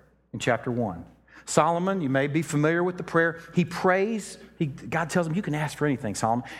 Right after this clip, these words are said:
And he asks for wisdom. "Give me wisdom." God grants him wisdom, and because it's such a wise prayer, he not only gives him wisdom, but he gives him wealth.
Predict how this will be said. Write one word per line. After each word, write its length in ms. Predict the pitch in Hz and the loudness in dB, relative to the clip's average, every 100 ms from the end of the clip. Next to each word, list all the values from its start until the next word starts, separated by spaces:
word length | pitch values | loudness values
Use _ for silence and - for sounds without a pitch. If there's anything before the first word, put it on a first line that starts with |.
| - | -2
And 80 | |
he 120 | 143 127 | 0 2
asks 320 | 143 - - | 0 0 -10
for 160 | - | -4
wisdom. 580 | 120 117 160 139 110 76 - _ _ - | 0 2 2 0 -6 -6 -14 _ _ -6
"Give 180 | 120 127 | -2 0
me 120 | 160 | 0
wisdom." 440 | 156 120 - 120 143 - _ _ _ _ _ _ _ - - | 2 -2 -2 -8 -10 -18 _ _ _ _ _ _ _ -20 -2
God 280 | 147 151 139 | 2 2 0
grants 400 | 139 180 240 - | 0 2 2 2
him 180 | 202 156 | 2 4
wisdom, 400 | 147 143 175 175 | 2 2 0 0
and 120 | 156 | 0
because 280 | 151 196 233 | 2 2 2
it's 120 | 220 | 2
such 240 | - 214 | 2 2
a 40 | 185 | 2
wise 380 | 175 160 160 - | 2 2 0 -4
prayer, 480 | - 226 139 139 - - | 0 2 2 0 -4 0
he 80 | 185 | 4
not 140 | 175 | 4
only 200 | 175 190 | 2 0
gives 260 | 156 180 - | 0 0 2
him 160 | 170 | 0
wisdom, 380 | 160 208 180 156 | 4 2 2 -2
but 80 | 135 | 0
he 60 | 131 | 0
gives 260 | 139 127 | 0 0
him 180 | 143 135 | 0 2
wealth. 520 | 143 139 110 - - | 2 2 -2 -8 -18